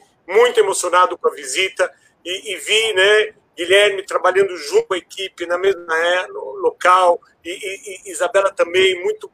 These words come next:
próxima dos profissionais de educação, quer dizer, não é uma coisa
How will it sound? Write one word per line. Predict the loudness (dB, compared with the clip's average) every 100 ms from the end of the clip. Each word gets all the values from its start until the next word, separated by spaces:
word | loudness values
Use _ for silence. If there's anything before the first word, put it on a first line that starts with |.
| _
próxima | 2 6 6 2 -6 -4 -4
dos | -4 -16
profissionais | -16 -12 -4 -2 0 -2 -6
de |
educação, | -16 -12 -8 -6 0 2 0 -4
quer | -8
dizer, | -6 -4
não | 0
é | 2
uma | 0 -2
coisa | -4 0 0